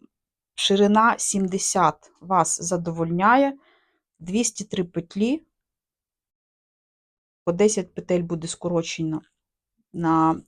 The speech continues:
перед спинку у вас буде сто вісімдесят три петлі, по шістдесят петель залишається на плечі. Перед спинку горловини в мене абсолютно однакові,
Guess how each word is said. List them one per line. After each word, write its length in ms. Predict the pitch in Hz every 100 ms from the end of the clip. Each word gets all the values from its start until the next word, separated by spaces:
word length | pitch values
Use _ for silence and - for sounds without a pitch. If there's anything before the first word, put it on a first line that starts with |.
| - - _ -
перед 280 | 180 170
спинку 400 | - - 180 170
у 40 | 165
вас 160 | 156
буде 280 | 160 160 151
сто 220 | - -
вісімдесят 640 | 165 160 165 160 - - -
три 160 | 180 220
петлі, 460 | 277 269 269 294 - - - -
по 120 | 202
шістдесят 600 | - 190 180 - 180 170 _
петель 360 | 170 - 269
залишається 1080 | 240 180 165 - - 190 233 233 - 208 202 - - - _ _ _ _
на 540 | 165 175 180 190 190 185 165 - - - _ - - - _ _ _ _ _ _ _ _ _ _ _
плечі. 440 | 170 165 - 170 - _ _ _ _ _ _ _ _ _ _ _ _ _ _ _
Перед 280 | 214 220 208
спинку 640 | - 247 294 359 294 285
горловини 540 | - 190 190 196 254 226
в 40 |
мене 320 | 185 196 185 -
абсолютно 800 | - 247 - - 185 175 165 160
однакові, 640 | 175 226 330 330 294 277